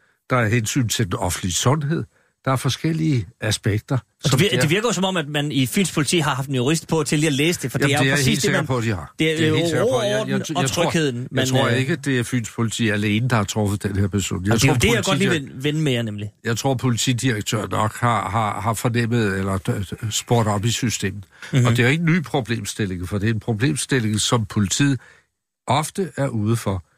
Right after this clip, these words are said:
Speaker 1: Ikke bare i forhold til Stram Kurs, hvor de jo indimellem har bedt ham holde, øh, inde med en demonstration og flytte den et andet
Speaker 2: Mm.
Speaker 1: sted hen. Øh, og så har han efterfulgt det. Men de har jo også gjort det, øh, som indgreb mod,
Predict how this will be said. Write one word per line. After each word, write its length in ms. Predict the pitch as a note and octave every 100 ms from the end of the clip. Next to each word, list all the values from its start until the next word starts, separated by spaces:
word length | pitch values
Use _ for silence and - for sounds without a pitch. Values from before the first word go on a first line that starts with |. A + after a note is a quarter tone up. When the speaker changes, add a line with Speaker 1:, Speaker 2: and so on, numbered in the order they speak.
| _ _
Speaker 1:
Ikke 260 | - E3 G3+
bare 260 | D#3+ A#2+ B2
i 40 |
forhold 240 | A#2+ G#2+
til 160 | G2+ G#2+
Stram 320 | - F#2+ F#2+
Kurs, 480 | - E3 - - - - _ _ -
hvor 140 | A2
de 140 | G2+
jo 200 | A2 G#2+ -
indimellem 420 | D3 D3 B2+ A2+
har 240 | G#2+ D3+ D#3 A2+
bedt 220 | B2+ A#2
ham 160 | B2 G#2+ -
holde, 280 | G#2+ B2+ A#2+ _ _ _ _ -
øh, 200 | A2 G#2+
inde 260 | B2 C3 D#3
med 160 | C#3+ A2+
en 80 |
demonstration 720 | F#2+ G#2+ F#2+ - A2+ G#2 C3+ B2+
og 140 | B2
flytte 340 | - A#2+ - A2+
den 80 | G2+
et 120 | F2+
andet 100 | D#2+
Speaker 2:
Mm. 60 |
Speaker 1:
sted 300 | G#2+ C#3+ G2+ F2+
hen. 160 | G2+ - _ _ _ _ _ _ -
Øh, 240 | A2+ G#2 - -
og 140 | B2
så 120 | -
har 120 | A#2+ G#2+
han 140 | G#2 F#2+ -
efterfulgt 560 | G2+ - G#2 - G#2 -
det. 100 | G#2 - - - -
Men 220 | B2 A#2
de 180 | C3 G#2+
har 160 | G#2+
jo 120 | F#2+ F#2+
også 240 | F3 F#3+
gjort 360 | C#3 A#2+ A2+ -
det, 240 | A#2 G#2+ - -
øh, 80 | A#2+
som 260 | - B2 A2
indgreb 440 | A#2 - B2 G2+ -
mod, 320 | A2 G#2+ A2